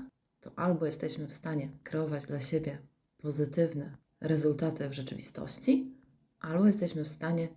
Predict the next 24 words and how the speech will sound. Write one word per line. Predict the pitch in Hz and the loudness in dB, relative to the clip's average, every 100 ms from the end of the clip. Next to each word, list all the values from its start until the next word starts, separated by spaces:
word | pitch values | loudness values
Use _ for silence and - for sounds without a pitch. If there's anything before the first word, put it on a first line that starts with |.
| _ | _
właśnie | 151 156 156 | -6 -4 -4
zneutralizować | 156 156 202 196 147 139 147 151 147 - - _ _ | -2 6 6 6 -2 0 0 -2 -4 -8 -18 _ _
te | 151 | 0
negatywne | 151 131 123 135 - - - _ _ _ - | 0 0 -2 -2 -4 -10 -14 _ _ _ -8
twory, | - 127 - - _ | 2 2 2 -6 _
twory | - - 147 135 | -14 -6 -2 -2
przeróżne. | - 131 - - - - _ _ _ _ _ | -2 0 0 -2 -10 -20 _ _ _ _ _
Natomiast | 156 180 170 - | -2 2 4 4
ten | 170 | 0
proces | - 196 170 | 0 0 2
dodaje | - 156 175 156 | 4 4 4 2
nam | 156 | 0
jeszcze | 156 - - | -4 -6 -4
kolejnych | 160 156 143 | -2 0 -2
puzli | - 190 170 165 | -2 -4 -2 -2
odnośnie | 151 165 180 175 151 | -2 2 2 2 -4
chociażby | 156 - 185 175 160 185 - _ | -4 -2 0 2 2 0 -2 _
kolejności. | - 165 160 160 - - - - - _ _ | 2 4 4 2 -2 -8 -10 -20 -20 _ _
Czyli | 175 156 - | -2 -2 0
najpierw | 165 - 190 - - | 0 4 2 0 -4
zaczynamy | 160 165 170 160 160 160 - - | -2 0 0 0 -2 -4 -8 -12
od | 156 | -2
myśli, | 165 180 - 156 190 - - _ _ _ _ - | 2 2 2 0 -2 -4 -18 _ _ _ _ -20
które | - 165 160 175 | -4 2 2 2